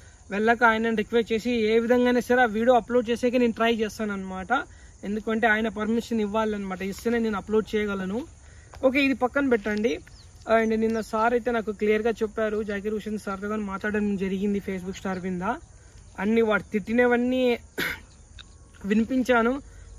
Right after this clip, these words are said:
And నిన్ను గా-, నేను కానీ తిట్టినాను అనమాట, నేను కానీ అమ్మ అని full తిట్టాను. ఎందుకంటే వాడు ఒక్కతూరు అట్లా react అయ్యా, నేను కానీ full react అయినాను. సార్ ఒకటే మాట అన్నారు,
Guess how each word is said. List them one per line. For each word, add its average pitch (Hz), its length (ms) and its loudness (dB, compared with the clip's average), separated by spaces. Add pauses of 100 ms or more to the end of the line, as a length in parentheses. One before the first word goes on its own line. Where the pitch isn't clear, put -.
(120)
And 196 60 -4
నిన్ను 196 320 2
గా-, 247 180 2
నేను 233 400 2
కానీ 269 140 -2
తిట్టినాను 240 500 0
అనమాట, 202 300 -4
నేను 202 260 -6
కానీ 220 220 0
అమ్మ 220 280 -4
అని 220 460 -4
full 214 380 -4
తిట్టాను. 214 320 -2
ఎందుకంటే 214 360 -4
వాడు 202 220 -4
ఒక్కతూరు 208 320 -4
అట్లా 208 180 -6
react 208 360 -4
అయ్యా, 208 180 -6
నేను 208 240 -4
కానీ 220 120 -4
full 214 200 -6
react 208 340 -6
అయినాను. 190 380 -8 (600)
సార్ 214 140 -2
ఒకటే 208 220 -4
మాట 214 220 -4
అన్నారు, 202 380 -4